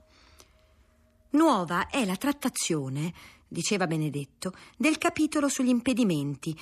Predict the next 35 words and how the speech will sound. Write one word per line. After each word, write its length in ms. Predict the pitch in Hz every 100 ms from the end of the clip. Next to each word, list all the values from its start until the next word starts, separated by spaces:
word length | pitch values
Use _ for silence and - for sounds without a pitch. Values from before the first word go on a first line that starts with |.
| -
impedienti 840 | - 247 247 311 240 180 185 - 226
e 40 |
dirimenti. 760 | 180 220 180 127 120 - - - _ - - -
Ho 40 |
avuto 340 | 320 262 202
per 160 | 185 247
le 100 | 240
mani 300 | 180 156 180
molte 380 | 262 339 - 185
opere 320 | 151 - 156
sul 180 | - 151
soggetto, 600 | - 143 139 131 - - - - -
ma 80 | 214
lo 100 | 214
sviluppo, 600 | 165 170 202 214 - 156
la 80 | 156
ricchezza 380 | 175 226 -
di 120 | 180 185
testi 320 | 254 262 -
e 40 |
di 80 | 175
commenti 400 | - 196 269 254
di 100 | 185
questa 400 | - 151 - 190
sono 280 | 170 269 240
davvero 420 | 214 180 269 311
ammirabili." 720 | 285 247 240 139 139 147 131 - - - _ _ _ _ _ _ _ -
"Sì, 560 | - 403 359 180 135 _ _
sì", 520 | - - 453 254 147 - _ _ _ _ _ _
confermò 500 | - 208 190 208 220
per 140 | 247 190
quella 200 | 202 185
volta 260 | 196 196
il 80 | 170
cavaliere. 600 | - 165 160 139 139 147